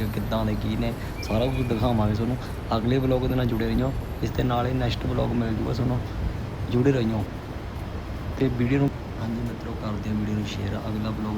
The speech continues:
ਜ਼ਰੂਰ ਦੇਖਿਓ। ਮੈਂ ਚੱਲਿਆ ਅੰਦਰ ਟਵਿਨ ਟਾਵਰ ਦੇ ਅੰਦਰ, ਤੇ ਅਗਲਾ ਬਲੌਗ ਨਾਲ ਹੀ ਮਿਲ ਜੂਗਾ, ਨੈਕਸਟ ਬਲੌਗ ਨਾਲ ਹੀ ਮਿਲ ਜੂਗਾ। ਜ਼ਰੂਰ ਲਾਈਕ ਕਰਿਓ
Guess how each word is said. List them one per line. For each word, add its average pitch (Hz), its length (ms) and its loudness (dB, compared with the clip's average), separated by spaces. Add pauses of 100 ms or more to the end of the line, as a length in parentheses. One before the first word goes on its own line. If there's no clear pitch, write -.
ਜ਼ਰੂਰ 104 260 -2
ਦੇਖਿਓ। 101 380 0 (220)
ਮੈਂ 101 200 2
ਚੱਲਿਆ 104 260 2
ਅੰਦਰ 101 320 0 (480)
ਟਵਿਨ 104 220 4 (100)
ਟਾਵਰ 104 260 0
ਦੇ 104 60 0
ਅੰਦਰ, 101 280 0 (840)
ਤੇ 113 280 0 (420)
ਅਗਲਾ 117 220 2
ਬਲੌਗ 120 340 0
ਨਾਲ 107 260 4
ਹੀ 110 60 2
ਮਿਲ 110 180 2
ਜੂਗਾ, 101 200 0
ਨੈਕਸਟ 107 340 0
ਬਲੌਗ 101 320 -2
ਨਾਲ 101 160 0
ਹੀ 101 60 0
ਮਿਲ 101 180 2
ਜੂਗਾ। 101 280 -4 (300)
ਜ਼ਰੂਰ 113 300 0
ਲਾਈਕ 104 240 -2
ਕਰਿਓ 110 280 -4